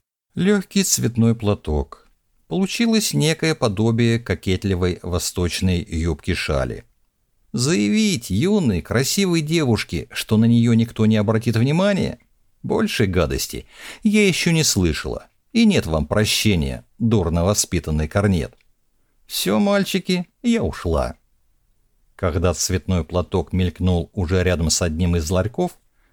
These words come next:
Локис поднял тяжёлый взгляд на Соболева и спросил: «Ты, Сергеич, про Суворова слышал что-нибудь?» «Это про какого же из них?»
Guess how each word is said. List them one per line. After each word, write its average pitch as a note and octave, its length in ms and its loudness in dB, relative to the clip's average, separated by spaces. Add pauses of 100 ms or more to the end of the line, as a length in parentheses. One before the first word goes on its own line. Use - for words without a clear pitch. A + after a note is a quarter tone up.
(220)
Локис G3 420 -2
поднял E3+ 500 0
тяжёлый D#3 460 0
взгляд A#2+ 420 0
на D#2 100 -2
Соболева G#2+ 720 -2
и F#2+ 100 -4
спросил: - 760 -4 (920)
«Ты, C3 140 -2
Сергеич, A#2+ 720 0 (100)
про A2 160 -2
Суворова A2 680 -2 (360)
слышал E3 500 -2
что-нибудь?» F#2+ 640 -2 (720)
«Это C#3 240 -4
про - 160 -6
какого A#2 460 -2
же G2+ 180 0
из C3 220 0
них?» D2+ 320 -4